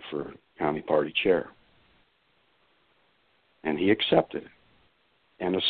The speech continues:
slate of people, a slate of people accepted that slate. And they were all on it. And the executive committee all voted on it.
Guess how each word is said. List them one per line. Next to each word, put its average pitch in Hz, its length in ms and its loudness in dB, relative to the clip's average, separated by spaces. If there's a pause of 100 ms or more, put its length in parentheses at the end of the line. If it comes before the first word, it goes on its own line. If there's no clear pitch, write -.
(120)
slate 151 280 2
of 147 160 -8
people, 180 400 -12 (1300)
a - 40 -20 (200)
slate 160 360 0 (100)
of - 140 -18
people - 360 -14 (100)
accepted - 640 -2 (160)
that 98 180 -4 (200)
slate. 131 340 -2 (1040)
And 90 220 -6
they 92 100 0
were 92 180 -2
all 123 300 4
on 90 300 -4
it. - 140 -20
And 92 200 -6
the 92 100 -6
executive 123 680 0 (120)
committee 92 380 -8 (280)
all 80 280 -8
voted 104 320 0
on 60 200 -12
it. - 60 -20